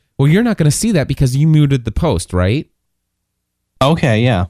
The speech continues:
Speaker 1: So when you have this replies and more extension, what it does is w-, it, it adds a new option.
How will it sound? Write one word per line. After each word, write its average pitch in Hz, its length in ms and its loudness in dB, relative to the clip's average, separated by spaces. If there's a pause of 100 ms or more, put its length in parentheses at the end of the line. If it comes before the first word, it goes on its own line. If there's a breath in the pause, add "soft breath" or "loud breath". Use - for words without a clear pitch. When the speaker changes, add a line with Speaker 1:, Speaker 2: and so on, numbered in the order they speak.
(100)
Speaker 1:
So 147 240 0
when 147 320 2
you 175 100 0
have 180 280 0
this 151 200 0
replies 147 840 -2
and 120 160 2
more 131 400 2
extension, 185 880 -4 (540)
what 135 180 2
it 139 160 -2
does 143 380 0
is 123 260 2
w-, 117 400 -4
it, - 260 -6 (220)
it 131 180 0
adds 139 260 0
a 127 60 2
new 139 280 4
option. 101 580 -2